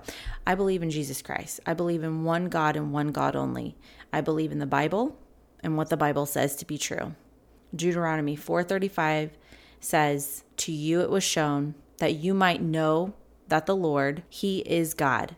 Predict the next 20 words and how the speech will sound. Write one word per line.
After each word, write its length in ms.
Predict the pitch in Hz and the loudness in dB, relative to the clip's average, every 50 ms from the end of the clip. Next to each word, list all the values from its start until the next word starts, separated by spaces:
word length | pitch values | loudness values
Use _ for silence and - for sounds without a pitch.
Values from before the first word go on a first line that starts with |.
| _ _ - | _ _ 0
There 140 | 170 165 147 | 2 4 4
is 240 | 139 143 143 143 - | 4 2 0 0 0
no 460 | 151 156 160 165 175 196 214 - - - - | 2 4 4 4 4 2 0 -4 -8 -6 2
other 420 | 175 165 160 165 160 160 160 160 - - | 4 4 4 4 2 0 -2 -4 -6 -6
besides 720 | 170 156 - - 160 147 143 139 139 139 139 - - - - _ - - | -6 -4 -2 0 0 2 2 2 0 -2 -4 -6 -8 -8 -10 _ -20 -12
him." 440 | - - 120 104 95 - - 147 _ - | -8 -6 -4 -4 -4 -6 -10 -12 _ -4
Deuteronomy 560 | - 156 147 147 151 147 143 143 139 143 143 | -2 -2 0 2 2 2 2 4 2 2 0
thirty-two 480 | 139 - 151 147 143 156 - - 165 156 | 0 0 -2 -2 -2 -4 -2 -2 -2 -2
twenty-nine 560 | - - 170 170 175 170 170 165 160 151 147 | -2 -4 -4 -2 -2 0 0 2 2 0 0
says, 420 | - 143 123 95 87 120 - - - | 0 0 0 0 0 -2 -6 -10 -8
"See 600 | - - - - 214 220 220 226 233 247 254 - | -6 -4 0 2 2 2 2 2 2 0 0 -2
now 500 | - 190 180 175 170 170 170 170 175 - - | -2 -2 -2 0 0 -2 -2 -2 -4 -4 -4
that 340 | 175 175 165 165 170 - - - | -2 0 2 2 0 0 0 2
I, 440 | 156 151 143 139 135 - - 156 - - | 4 4 4 2 0 -2 -4 -4 4 6
I 420 | 180 180 185 196 208 220 220 226 - _ _ _ - - - - | 8 8 8 6 4 0 -2 -4 -8 _ _ _ -20 -14 -2 2
am 160 | 175 175 170 | 2 2 2
he, 480 | 170 - 185 170 156 143 127 170 - - - | 0 0 -2 -2 -2 -2 -4 -6 -12 -4 -2
and 160 | 190 185 180 | 0 2 4
there 220 | 185 180 175 175 - | 4 4 4 4 4
is 360 | - - 175 175 165 - | 4 4 2 2 2 0